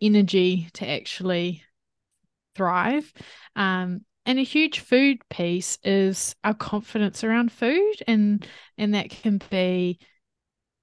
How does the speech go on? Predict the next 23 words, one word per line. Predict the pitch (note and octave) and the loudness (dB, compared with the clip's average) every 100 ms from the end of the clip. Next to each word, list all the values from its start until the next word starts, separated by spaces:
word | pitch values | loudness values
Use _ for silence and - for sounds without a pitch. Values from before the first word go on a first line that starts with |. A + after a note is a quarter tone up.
| _ _ _ _ - | _ _ _ _ -4
deciding | A3+ A3 A3 A#3+ A3 F3+ | -2 -2 0 0 2 0
what | - | -4
to | - - - | -10 -12 -12
eat, | - - - - - | -12 -12 -8 -8 -6
what | - A#3+ - | 0 2 2
to | G#3+ | -4
cook, | - D#3+ - - | -4 -8 -10 -4
how | B3 | -2
to | A#3 | -2
cook, | - E3 - - | -4 -10 -8 -4
like, | F#3 - - G3+ | -4 -6 -14 -8
wh-, | A3 _ | -8 _
what | G#3 G3+ A3+ G#3 | -8 -4 -4 -4
do | A3+ | -2
we | A3 | 0
need | G3+ G3+ F#3 - - - | 0 0 -4 -10 -18 -8
to | - G3 | -4 -4
feed | - F#3+ F#3+ - _ _ _ _ _ _ | -2 -4 -4 -6 _ _ _ _ _ _
yourself | G3+ F#3+ - E3+ - | -2 -2 -4 -8 -6
and | F#3+ F#3+ | -2 -2
your | F#3 | 0
family | F3 F#3 F3+ F3+ | -2 -2 -2 -6
that's | F3+ F3 - - | -4 -4 -4 -12